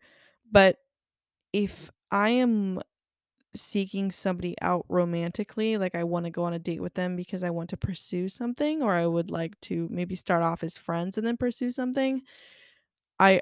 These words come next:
always try to see how well the conversation goes and if this person is only interested in me for what I look like or what my body looks like, or if they're actually, like, asking me questions about myself,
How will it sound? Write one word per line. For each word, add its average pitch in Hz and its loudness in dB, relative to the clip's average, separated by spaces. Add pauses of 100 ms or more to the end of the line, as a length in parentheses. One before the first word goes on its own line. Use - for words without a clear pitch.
(140)
always 202 6
try 185 0
to 185 -6
see 175 -4
how 175 0
well 160 2
the 170 -2
conversation 175 -6
goes 202 0
and - -8
if 175 -4
this 170 -4
person 170 -4
is 175 -2
only 170 -2
interested 175 -2
in 165 -2
me 160 -2
for 170 0
what 165 2
I 160 0
look 170 -2
like 277 2
or 185 4
what 160 0
my 180 -4
body 185 0
looks 196 -2
like, 202 0 (100)
or 165 0
if - -4
they're 180 2 (100)
actually, 180 0
like, 160 -6 (220)
asking 190 4
me 160 0
questions 262 0
about 247 4
myself, 170 -2